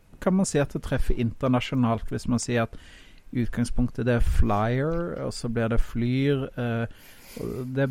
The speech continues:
bygger på en trend som har vært før da, med å ta vekk den siste vokalen. Så jeg, jeg tenker at det, jeg synes det, jeg synes det ser bra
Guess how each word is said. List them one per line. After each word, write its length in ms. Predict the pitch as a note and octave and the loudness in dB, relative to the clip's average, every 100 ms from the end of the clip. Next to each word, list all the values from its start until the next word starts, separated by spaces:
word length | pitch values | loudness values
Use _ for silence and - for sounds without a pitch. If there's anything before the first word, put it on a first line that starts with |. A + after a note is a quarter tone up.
| B2 | 2
bygger 280 | B2+ A2 A#2+ | 0 2 6
på 80 | - | 8
en 80 | A#2 | 8
trend 300 | - G#2+ G#2+ | 2 2 2
som 220 | - A#2+ | 2 2
har 60 | A2+ | 2
vært 220 | A2+ - | 0 -2
før 300 | - A2+ G2+ A2+ | 4 4 4 2
da, 140 | G2+ | 2
med 140 | G#2 G#2 | 0 0
å 60 | |
ta 160 | - F#2+ | -2 -4
vekk 220 | F2+ G2+ | -4 -4
den 80 | A#2 | -6
siste 460 | - G#2 - - F#2 F#2+ - | -4 -8 -8 -4 -2 -4 -8
vokalen. 480 | - - C#2 F2 G#2+ | -8 -4 -4 -4 -4
Så 140 | - | -4
jeg, 140 | F#3 - | -4 -4
jeg 80 | C3+ | -2
tenker 240 | - B2 D3 | -2 0 -2
at 80 | - | 2
det, 140 | F#3+ D#3 - - - - | 4 4 0 -20 -20 -8
jeg 80 | D#3 | 2
synes 220 | F#3+ A3 | 2 4
det, 80 | A3 G#3 | 4 4
jeg 100 | G3 | 4
synes 220 | G3+ - | 2 0
det 80 | E3+ | 0
ser 140 | F#3+ | 2
bra 220 | D3+ D3 | 6 8